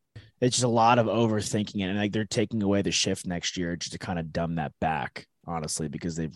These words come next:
realized, I mean, it takes away from the game. It's, people don't wanna watch good defense. They wanna watch crazy, you know, they wanna watch crazy plays on defense,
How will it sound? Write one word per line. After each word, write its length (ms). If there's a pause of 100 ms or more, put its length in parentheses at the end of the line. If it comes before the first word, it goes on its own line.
realized, 600
I 60
mean, 120
it 140
takes 200
away 120
from 120
the 60
game. 320 (240)
It's, 220 (840)
people 180
don't 120
wanna 180
watch 340
good 140
defense. 560
They 100
wanna 220
watch 240
crazy, 460 (180)
you 80
know, 400 (160)
they 80
wanna 160
watch 160
crazy 420
plays 380
on 100
defense, 640